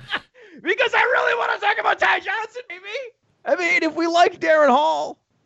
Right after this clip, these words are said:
we have to like Ty Johnson because it's only C J Anderson, right? And it's not even Malcolm Brown because they didn't even let them sign Malcolm Brown. Imagine if they, imagine if they signed Malcolm Brown, <laughs> right? I mean, they're just like, but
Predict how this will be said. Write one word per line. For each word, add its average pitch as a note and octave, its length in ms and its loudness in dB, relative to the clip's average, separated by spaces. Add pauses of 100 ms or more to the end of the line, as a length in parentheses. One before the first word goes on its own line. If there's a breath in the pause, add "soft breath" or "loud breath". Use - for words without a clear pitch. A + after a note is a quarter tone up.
we F3 100 0
have B3 220 2
to B3+ 80 -4
like B3+ 260 -4
Ty A3+ 260 -2
Johnson F#3 600 -4 (360)
because F#3+ 260 2
it's F3 180 -2
only F#3+ 240 4
C G#3 340 -10
J F3+ 260 0
Anderson, E3+ 540 -2 (400)
right? F3 280 4
And E3+ 120 6
it's E3 140 2
not F3+ 260 4
even G#3+ 300 2
Malcolm D#3 420 2
Brown C#3+ 320 0
because E3+ 260 -2
they F3 120 2
didn't G3 140 0
even F#3 160 2
let F#3 280 2
them G3+ 140 0
sign A3 340 -2
Malcolm D3 360 2
Brown. A#2+ 120 0
Imagine B3 360 2
if A#3 120 -4
they, F#3+ 100 0 (220 soft breath)
imagine D4 280 4
if - 80 -4
they A#3 80 0
signed A3+ 220 -2
Malcolm G3 300 0
Brown, E3 400 -2 (220)
<laughs> - 220 -18
right? E3 260 -2 (320)
I D#3 100 2
mean, G#3 220 0 (320 soft breath)
they're A3 100 2
just - 160 0
like, - 160 2 (360 soft breath)
but G#3 240 2